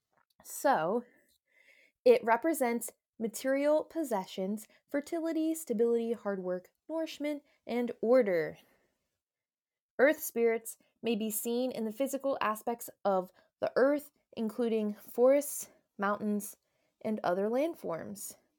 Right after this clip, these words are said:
Earth spirits work with consciousness and combine earth, air, water, and fire in practical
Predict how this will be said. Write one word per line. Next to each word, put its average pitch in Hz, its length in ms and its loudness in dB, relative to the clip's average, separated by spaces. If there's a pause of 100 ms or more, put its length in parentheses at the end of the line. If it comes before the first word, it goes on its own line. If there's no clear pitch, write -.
(840)
Earth 269 220 6
spirits 269 460 0
work 254 360 2
with 220 240 -2
consciousness 269 720 -4 (320)
and 226 100 -4
combine 226 480 2 (400)
earth, 311 360 4
air, 254 220 8
water, 226 320 4
and 240 160 -2
fire 208 320 6
in 185 140 -2
practical 247 580 0